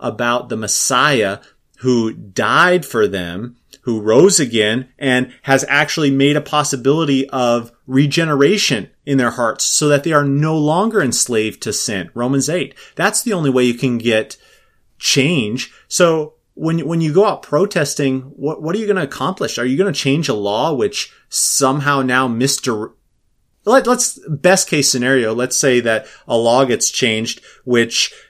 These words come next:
now all of a sudden, like, let's say getting rid of the police force. Let's say you get rid of the police force, like the people in Minneapolis want to do. And remember, I'm from Minnesota, so that's, I shake my head at those things. Well, if you get rid of the police force,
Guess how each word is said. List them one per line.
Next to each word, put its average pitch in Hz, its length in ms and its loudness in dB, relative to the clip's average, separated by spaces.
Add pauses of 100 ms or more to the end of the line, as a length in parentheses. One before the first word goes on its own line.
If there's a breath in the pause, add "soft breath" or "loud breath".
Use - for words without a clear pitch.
now 127 320 2
all 127 240 2
of 120 60 -2
a - 20 -4
sudden, 117 640 -2 (100)
like, 262 380 -2
let's 214 200 4
say 175 140 4
getting 165 220 0
rid 160 120 2
of 156 60 0
the 147 60 0
police 175 280 -2
force. - 400 -10 (140 soft breath)
Let's 233 180 -2
say 285 60 0
you 220 100 0
get 180 140 2
rid 160 140 2
of 214 80 2
the 165 80 -2
police 170 320 -2
force, 101 520 -6
like 101 360 -2 (300)
the 110 100 -10
people 101 240 -8
in 95 60 -6
Minneapolis 98 500 -6
want 92 180 -8
to 92 60 -4
do. 117 200 -6
And 95 260 -10
remember, 113 280 -6
I'm 104 120 -4
from 104 180 -6
Minnesota, 101 420 -4
so 98 200 -8
that's, - 500 -6 (320)
I 92 160 -10
shake 98 260 -6
my 98 140 -10
head 95 120 -6
at 95 120 -8
those 98 180 -8
things. 131 320 -8 (540 loud breath)
Well, 156 160 2
if 160 180 -2
you 190 60 -4
get 220 120 2
rid 185 120 2
of 160 100 0
the 127 60 -2
police 190 340 -2
force, - 540 -4